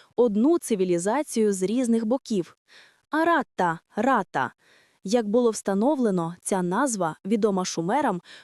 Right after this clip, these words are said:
походить від праіндоєвропейського кореня грит, колесо, що відображено у санскритському радха, тобто колісниця. Для народів Месопотамії прадавня Україна була насамперед країною колісниць,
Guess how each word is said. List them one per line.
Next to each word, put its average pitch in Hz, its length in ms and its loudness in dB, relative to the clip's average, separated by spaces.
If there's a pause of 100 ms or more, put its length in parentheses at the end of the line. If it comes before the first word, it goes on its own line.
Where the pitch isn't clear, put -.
походить 320 460 0
від 262 220 -2
праіндоєвропейського 262 1600 0
кореня 262 640 0
грит, 233 520 -2 (220)
колесо, 175 560 0 (240)
що - 260 0
відображено 220 760 0
у 214 100 0
санскритському 277 840 0 (220)
радха, 240 640 -2 (220)
тобто 277 460 2
колісниця. 285 760 0 (520)
Для 302 240 2
народів 294 480 2
Месопотамії 226 840 2
прадавня 214 580 2
Україна 247 560 0
була 233 280 0
насамперед 277 680 -2 (300)
країною 269 720 2
колісниць, 254 760 0